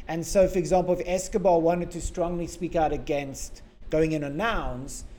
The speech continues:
it should be easy for him to, to organize an A M A too. So that's what this channel is for. Uh, podcast meetings, uh, we've merged the meeting channel and the podcast channel. So at the top, you can see the weekly meetings, and then,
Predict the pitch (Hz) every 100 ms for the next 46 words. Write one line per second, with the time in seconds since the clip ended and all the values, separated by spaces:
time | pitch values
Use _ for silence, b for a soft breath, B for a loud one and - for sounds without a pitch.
0 | b - - - 156 - - 220 156 180
1 | 175 165 147 135 160 143 - 143 - -
2 | 165 147 151 165 170 143 127 131 - 131
3 | 123 120 113 - 110 - _ 143 110 156
4 | 170 170 127 151 - 175 151 143 139 -
5 | 156 120 311 - - - _ _ _ _
6 | - 160 160 135 - 214 214 - 202 196
7 | - 180 180 196 185 180 180 - - -
8 | _ _ - 143 139 139 139 135 - 180
9 | 165 131 156 160 185 196 196 - - -
10 | - _ _ _ _ _ - 160 185 185
11 | 190 175 185 170 160 - 165 160 180 170
12 | 170 196 196 175 160 - 175 175 170 151
13 | 165 151 143 160 160 156 175 202 247 247
14 | 226 - 156 151 151